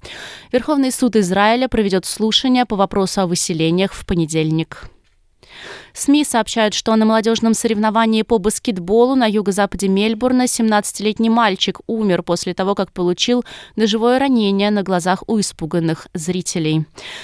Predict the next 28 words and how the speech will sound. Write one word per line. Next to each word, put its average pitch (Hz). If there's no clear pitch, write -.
Вчера 269
около 240
пяти 240
пятидесяти 214
вечера 214
на 202
стадионе 214
«Игл» 220
в 185
Веребе 247
были 220
вызваны 220
службы 214
экстренной 202
помощи. 202
Подросток 226
из 208
Виндхэм 202
Вейл 220
был 214
доставлен 196
в 175
больницу 196
с 240
опасными 190
для 170
жизни 180
травмами, 180